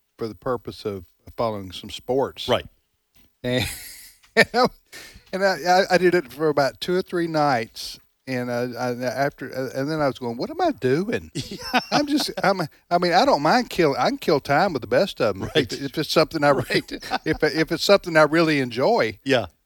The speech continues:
Speaker 1: Right.
Speaker 2: Yeah.
Speaker 1: Uh, but it, I was sitting and going, "What, <laughs> what?" I'm just reading comment after comment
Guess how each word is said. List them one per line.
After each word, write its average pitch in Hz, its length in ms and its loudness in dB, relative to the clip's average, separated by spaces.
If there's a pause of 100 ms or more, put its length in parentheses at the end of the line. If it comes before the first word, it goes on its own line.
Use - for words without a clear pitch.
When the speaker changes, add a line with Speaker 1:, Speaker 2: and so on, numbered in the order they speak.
Speaker 1:
Right. 151 440 4
Speaker 2:
Yeah. 135 80 -2
Speaker 1:
Uh, 131 340 4 (360)
but 147 260 4
it, 131 260 -4
I 143 140 4
was 156 120 -4
sitting 175 280 -2
and 147 100 -8
going, 135 260 -2
"What, 226 220 -4
<laughs> - 80 -12
what?" 262 240 2 (540)
I'm 180 100 0
just 202 200 0
reading 196 280 2
comment 208 420 0
after 185 280 2
comment 175 680 2